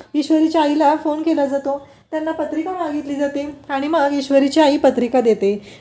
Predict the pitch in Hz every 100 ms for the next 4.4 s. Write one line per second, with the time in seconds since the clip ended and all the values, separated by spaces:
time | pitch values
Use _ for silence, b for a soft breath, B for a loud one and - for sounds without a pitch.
0 | B 247 262 294 262 269 226 285 294 220
1 | 226 247 233 277 320 359 - 269 262 208
2 | 208 247 262 302 226 208 B B B 262
3 | 311 277 330 392 392 359 359 311 302 285
4 | 294 302 247